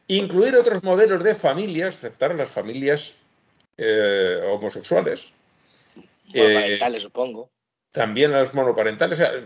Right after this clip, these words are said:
Speaker 1: otros modelos de familia, no, no cierran. Eso por un lado, dices, oye,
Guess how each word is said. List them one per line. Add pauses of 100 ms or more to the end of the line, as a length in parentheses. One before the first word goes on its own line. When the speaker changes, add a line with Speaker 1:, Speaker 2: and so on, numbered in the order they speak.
(140)
Speaker 1:
otros
modelos
de
familia,
no,
no
cierran. (1120)
Eso
por
un
lado,
dices,
oye,